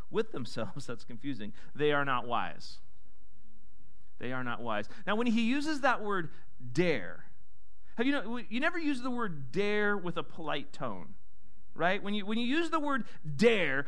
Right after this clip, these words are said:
there's always a touch of attitude to it, right? There's a bit, there's a bit of a challenge in the word dare. Like,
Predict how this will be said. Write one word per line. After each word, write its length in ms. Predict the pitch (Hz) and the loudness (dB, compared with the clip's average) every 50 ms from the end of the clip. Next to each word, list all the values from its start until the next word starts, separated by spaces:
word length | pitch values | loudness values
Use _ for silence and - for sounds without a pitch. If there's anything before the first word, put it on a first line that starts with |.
| - - - | 0 0 2
there's 120 | 196 196 | 2 4
always 300 | 240 233 269 302 285 240 | 4 4 4 2 2 2
a 40 | 247 | 2
touch 220 | - 240 247 - | 2 2 2 2
of 100 | 208 160 - - - | 0 0 0 0 2
attitude 580 | 190 190 185 185 170 143 - - 143 117 101 - | 2 4 4 2 0 0 0 0 0 0 0 0
to 200 | - 131 107 90 | -2 -2 -2 -2
it, 140 | 82 - - - - - - - - - - - | -2 -2 -2 -2 -2 -2 -2 -2 -2 -2 -2 0
right? 120 | - 233 - | 0 0 2
There's 140 | 277 254 262 | 2 0 0
a 60 | 247 | 0
bit, 100 | 277 285 | 0 0
there's 140 | 285 285 285 | 0 2 2
a 40 | |
bit 120 | 269 311 320 | 2 0 0
of 80 | 320 | 0
a 60 | 277 208 | 0 0
challenge 1080 | - - - - - 233 226 220 214 196 170 147 139 113 101 98 95 - - - - - - - - - - - - - - | -2 -2 -2 -2 0 2 2 2 2 2 0 0 -2 -2 -2 -2 -2 -2 -2 -2 -2 -2 -2 -2 -2 -2 -2 -2 -2 -2 0
in 140 | - 160 170 | 0 2 2
the 80 | 165 | 2
word 320 | 156 147 156 147 139 131 123 | 0 0 0 -2 -2 -2 0
dare. 320 | 135 131 120 110 104 110 | 0 0 0 0 0 0
Like, 240 | 127 139 143 131 | 0 0 0 -2